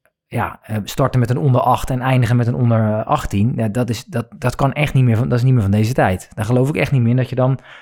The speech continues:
spelers opleidt voor het eerste elftal. En hoe jullie dat nu doen met veel kinderen zien, wat jij net mooi zei, Marco, scholen bezoeken. Ja, dan maak je het ook een, dan maak je het ook een beetje maak je maatschappelijk iets van en dat je daar ook je verantwoordelijkheid in neemt. Dus dat is wel echt heel, eh,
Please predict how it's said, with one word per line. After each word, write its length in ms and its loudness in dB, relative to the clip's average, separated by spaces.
spelers 420 0
opleidt 400 2
voor 100 -4
het 100 -2
eerste 220 0
elftal. 300 0
En 80 4
hoe 120 4
jullie 200 4
dat 140 0
nu 100 2
doen 180 2
met 220 0
veel 260 0
kinderen 340 2
zien, 280 0
wat 120 -2
jij 120 -4
net 140 -2
mooi 200 -2
zei, 200 -2
Marco, 280 0
scholen 400 0
bezoeken. 500 -4
Ja, 160 -2
dan 200 2
maak 200 2
je 100 -2
het 100 -4
ook 200 0
een, 320 0
dan 100 -2
maak 120 0
je 60 -8
het 100 -4
ook 80 2
een 60 4
beetje 420 0
maak 140 -10
je 80 -4
maatschappelijk 800 -2
iets 240 -2
van 400 2
en 100 -2
dat 120 0
je 60 -4
daar 100 0
ook 80 -4
je 100 -2
verantwoordelijkheid 600 2
in 60 2
neemt. 220 2
Dus 80 -14
dat 120 -6
is 60 -4
wel 220 2
echt 160 -4
heel, 280 2
eh, 340 -4